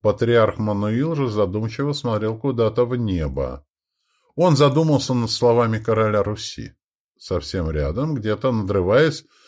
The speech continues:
визжал преступник, которого казнили с особой жестокостью,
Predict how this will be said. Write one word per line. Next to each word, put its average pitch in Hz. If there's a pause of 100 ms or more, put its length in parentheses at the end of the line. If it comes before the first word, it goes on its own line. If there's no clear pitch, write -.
(240)
визжал 135
преступник, 156
которого 107
казнили 113
с -
особой 98
жестокостью, -